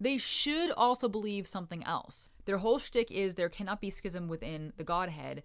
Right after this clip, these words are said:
so God had to answer Jesus' request, which means that he had to have answered something that didn't happen because the cup was taken.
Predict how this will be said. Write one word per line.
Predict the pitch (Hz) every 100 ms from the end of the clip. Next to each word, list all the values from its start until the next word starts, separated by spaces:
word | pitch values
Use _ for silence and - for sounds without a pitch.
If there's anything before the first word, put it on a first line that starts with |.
| - -
so | 180 160 156
God | 165 170 170
had | - 185 180
to | 208
answer | 170 165 165
Jesus' | 156 156 147 139
request, | 139 - 202 208 -
which | 170 185
means | 170
that | 151
he | 160
had | 156
to | 160
have | 160 -
answered | 160 170 170
something | - 147 160 151
that | 143 - - _ -
didn't | 156 156
happen | 190 240 - -
because | - 151 -
the | -
cup | 143 -
was | -
taken. | 226 -